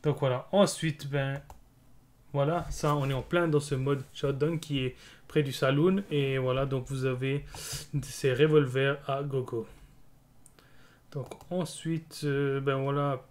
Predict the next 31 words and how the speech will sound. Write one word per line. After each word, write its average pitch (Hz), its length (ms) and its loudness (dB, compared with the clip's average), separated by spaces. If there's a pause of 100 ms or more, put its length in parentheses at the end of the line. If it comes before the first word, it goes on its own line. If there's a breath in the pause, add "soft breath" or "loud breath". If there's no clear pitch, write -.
petite 180 540 -2
surprise, 151 640 0
il 139 160 -4
y 127 100 0
aura 131 240 0
le, 123 380 -2
le 123 160 -2
skin, 143 560 0 (960 loud breath)
euh, 120 840 -4 (1080 loud breath)
le 131 180 -2
messager 147 680 0
qui 131 120 -12
sera 160 240 2
de 143 100 2
nouveau 139 240 0
disponible 139 720 -4
pour 135 160 -4
la 123 200 -2 (400 loud breath)
boutique 156 460 0
de 147 100 6
la 131 100 2
Saint-Valentin. 147 680 2 (420 loud breath)
Donc, 135 320 -4
euh, 131 340 2
là, 139 160 4
on 147 120 4
a 131 40 0
encore 131 320 0
quelques 147 300 2
jours. 147 320 0
Si 170 420 -4